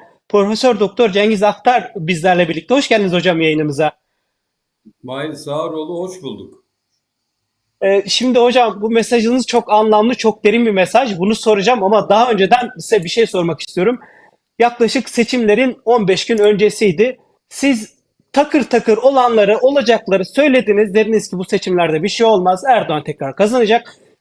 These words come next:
Speaker 1: Biz o zaman yani yayında, e, işte kızardık, bozardık. "Ya nasıl olur? Hani bakın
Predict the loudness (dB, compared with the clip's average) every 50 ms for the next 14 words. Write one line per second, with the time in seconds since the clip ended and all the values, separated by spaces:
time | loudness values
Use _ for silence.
0 | _ -2 -2 0 0 0 0 0 2 2 2 2 4 2 0 0 -2 -4 -2 -2
1 | 0 0 -2 -2 0 0 2 2 2 0 0 0 0 0 -2 -2 -8 _ _ _
2 | _ _ _ -12 -10 -10 -10 -10 -6 -4 -6 -4 -4 -4 0 2 2 2 2 0
3 | -4 -8 -4 -2 0 2 2 2 2 0 -2 -2 0 2 2 2 2 0 0 0
4 | 0 2 2 4 2 2 0 -2 -8 -6 -2 0 0 2 2 0 0 -2 _ _
5 | _ _ _ _ _ _ _ _ _ _ _ _ _ _ _ _ _ 0 0 0
6 | 0 2 0 -2 -2 -2